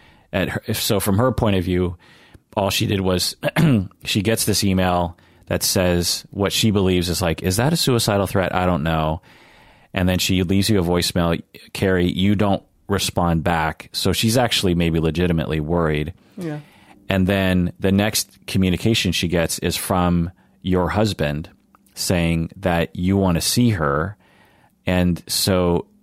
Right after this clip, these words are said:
Speaker 1: yeah, I guess a smarter thing would be to reach out to you directly and
Speaker 2: Yeah.
Speaker 1: say, "So your husband reached out to me. Do you want to schedule something?"
Speaker 2: Right.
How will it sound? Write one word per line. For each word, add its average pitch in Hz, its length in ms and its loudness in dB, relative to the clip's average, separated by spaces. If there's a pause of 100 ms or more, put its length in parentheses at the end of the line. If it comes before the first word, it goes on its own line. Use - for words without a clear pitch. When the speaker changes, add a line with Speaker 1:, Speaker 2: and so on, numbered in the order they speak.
(800)
Speaker 1:
yeah, 95 200 2
I 92 100 2
guess 107 240 0
a 90 200 2
smarter 107 440 0
thing 90 240 0
would 85 160 0
be 82 140 0
to 80 140 0
reach 87 320 -2
out 87 200 -2
to 90 100 -4
you 85 100 0
directly 80 520 -2
and 80 100 0
Speaker 2:
Yeah. 113 100 2
Speaker 1:
say, 82 160 0
"So 90 120 -6
your 85 100 0
husband 101 560 0
reached 85 200 -2
out 82 220 -2
to - 60 -6
me. 73 340 -4 (500)
Do 90 100 -4
you 87 80 2
want 87 120 4
to 80 40 2
schedule 87 400 0
something?" 73 560 -6
Speaker 2:
Right. 98 300 0